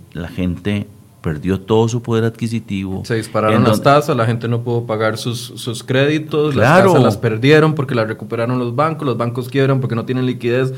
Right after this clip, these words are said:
Speaker 2: y solo tienen propiedades, y se viene el, el tipo de cambio para arriba.
Speaker 1: Exactamente, y lo acabas de decir, el problema es que el orden, eh, va a generarse de alguna manera,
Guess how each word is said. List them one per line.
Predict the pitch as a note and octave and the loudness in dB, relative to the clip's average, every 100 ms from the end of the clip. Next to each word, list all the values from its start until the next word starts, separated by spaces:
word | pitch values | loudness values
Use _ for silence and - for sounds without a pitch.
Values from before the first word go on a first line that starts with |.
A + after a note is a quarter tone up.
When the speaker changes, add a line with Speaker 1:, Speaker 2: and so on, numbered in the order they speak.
| - - | -12 -16
Speaker 2:
y | - | -8
solo | A#2 B2 | -2 0
tienen | A#2+ B2+ B2+ | 0 0 0
propiedades, | B2 B2+ B2 C#3 E3+ E3 E3+ C#3 | -2 0 2 6 6 4 0 -6
y | - A2+ A#2+ | -14 -14 -6
se | A#2 | -2
viene | A2+ A2+ | 0 0
el, | B2+ A#2+ A2+ | 2 2 0
el | A2 | -2
tipo | C3 - | -4 -2
de | B2 | -2
cambio | C3 C3 C3 | 2 2 2
para | B2+ G#2+ | 0 -2
arriba. | A#2 D3+ E3+ E3+ - | -2 -2 -4 -10 -4
Speaker 1:
Exactamente, | A2+ - F#3 - D#3+ D3 A#2 F#2 | -2 -2 -4 -2 2 2 0 -2
y | A#2+ | 0
lo | A2 | 0
acabas | A2+ C3 F#3 | 0 0 2
de | F#3 | 2
decir, | E3+ - B2 - - - - - | 0 0 -4 -6 -12 -20 -20 -6
el | A#2+ | -4
problema | A#2 B2+ E3 F#3+ F3 E3+ | 0 2 4 4 2 2
es | G3 - - _ _ - | 0 -4 -10 _ _ -6
que | A#2 | 0
el | A#2+ D#3+ | 4 6
orden, | G3 C3+ C#3 D3+ E3 - - - _ _ _ - - | 6 4 2 2 -2 -8 -16 -20 _ _ _ -20 -18
eh, | - - _ _ _ _ _ - A2+ | -18 -18 _ _ _ _ _ -14 -2
va | C3 D3+ F#3 - - - _ - _ _ _ _ | 2 2 0 -8 -20 -20 _ -20 _ _ _ _
a | - | -6
generarse | F#2+ A2 A2 C#3+ E3 F3+ | -2 0 2 2 2 2
de | |
alguna | A#2+ A#2 C#3+ | 2 2 0
manera, | F3 D3+ F3+ A2 | 2 4 2 0